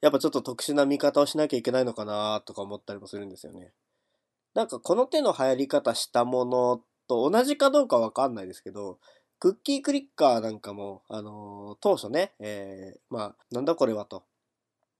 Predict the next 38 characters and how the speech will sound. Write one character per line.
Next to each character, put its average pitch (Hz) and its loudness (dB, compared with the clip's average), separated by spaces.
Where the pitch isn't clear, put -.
「ク - -16
ソ 135 -6
ゲ 127 0
ー 135 2
や 135 4
な 107 -4
い 101 -14
か 131 0
い」 139 2
み 110 -6
た 104 -10
い - -14
な 95 -16
感 107 -10
じ 107 -14
で 104 -10
思 120 -4
っ 117 -8
て - -8
い 113 -4
た 120 -2
人 135 -8
た 135 0
ち 147 -2
が 175 4
多 139 2
か 123 -4
っ 113 -8
た。 92 -10
け 151 -2
ど 190 10
な 175 8
ん 156 0
か、 107 -2
<laughs> - 8
あ 127 8
の 123 6
ー、 120 -12